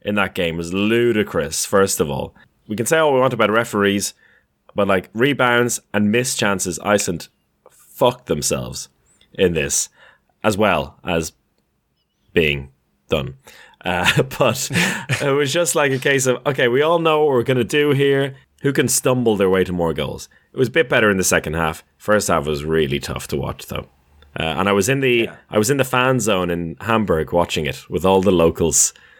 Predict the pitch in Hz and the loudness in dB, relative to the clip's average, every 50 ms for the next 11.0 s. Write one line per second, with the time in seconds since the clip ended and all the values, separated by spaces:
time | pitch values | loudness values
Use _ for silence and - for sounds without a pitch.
0 | _ _ - - - 80 80 78 78 73 78 82 82 80 80 76 - - - - | _ _ -14 -8 -6 -4 -4 -4 -4 -4 -2 0 0 0 0 -2 -6 -10 -20 -20
1 | _ _ - - - - 113 95 - 107 104 98 98 101 101 95 92 101 98 98 | _ _ -12 -6 -2 -2 -2 0 0 -2 0 2 2 2 2 2 0 0 0 0
2 | 92 90 82 82 95 95 90 90 92 90 87 - _ _ _ - _ _ _ _ | -2 -4 -4 -2 0 2 2 2 2 0 -2 -6 _ _ _ -20 _ _ _ _
3 | _ _ - - 95 92 87 87 85 90 87 - - - - - 131 120 107 101 | _ _ -4 0 2 2 4 4 2 2 0 0 -2 -2 -2 -2 0 0 0 0
4 | 104 101 98 98 95 - - 95 92 87 87 90 - - - 104 98 95 90 87 | 2 2 0 0 0 0 0 2 2 2 0 -2 -4 -6 -6 -2 0 2 2 2
5 | 87 - 131 123 123 123 123 127 - - - _ _ _ _ _ - 104 120 104 | 2 2 2 2 2 2 0 -4 -8 -18 -20 _ _ _ _ _ -6 0 2 4
6 | 101 95 90 - - _ _ _ _ _ _ _ _ - 101 95 104 98 98 95 | 4 4 2 0 -4 _ _ _ _ _ _ _ _ -6 -2 0 2 2 2 2
7 | - - _ - - 147 143 143 147 139 135 135 - - _ _ _ _ _ _ | 0 -6 _ -6 -2 0 2 4 2 2 0 -4 -6 -10 _ _ _ _ _ _
8 | _ _ _ _ - 139 135 - - - 143 135 - 117 127 147 160 143 104 82 | _ _ _ _ -10 -8 -4 -4 -4 -4 -4 -2 0 2 2 2 2 2 2 0
9 | 76 73 78 76 73 71 - - _ _ _ _ _ _ _ _ _ _ - - | 0 -2 -2 -4 -4 -4 -6 -10 _ _ _ _ _ _ _ _ _ _ -14 -8
10 | - 98 98 98 101 107 - - - 165 139 123 - - 131 131 113 - - | -4 -2 -2 -2 -2 -2 -2 0 2 2 2 2 2 2 2 2 0 -2 -6